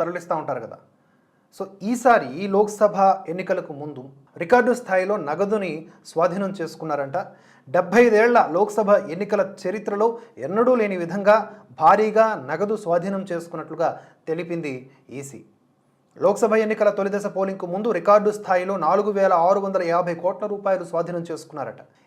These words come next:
ఈసారి స్వాధీనం చేసుకున్న మొత్తం రెండు వేల పంతొమ్మిది లోక్సభ ఎన్నికల సమయంలో స్వాధీనం చేసుకున్న మూడు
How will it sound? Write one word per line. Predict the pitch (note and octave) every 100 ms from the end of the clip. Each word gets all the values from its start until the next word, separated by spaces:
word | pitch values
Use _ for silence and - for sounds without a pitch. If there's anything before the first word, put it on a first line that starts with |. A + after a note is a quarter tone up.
| D3+
ఈసారి | F3+ A3+ A3+ A3+
స్వాధీనం | G3+ A3 A3 G#3+
చేసుకున్న | G3+ - G3+ F3+
మొత్తం | F#3 A#3 F#3+
రెండు | G3+ G#3
వేల | F#3+
పంతొమ్మిది | F#3 G#3 G#3 F#3+
లోక్సభ | F3+ - F#3+ G3
ఎన్నికల | F#3 F#3 E3+
సమయంలో | F3 F3+ F3+ E3+
స్వాధీనం | D#3+ E3+ F3+ E3+
చేసుకున్న | E3+ E3 F3 E3 D3
మూడు | F3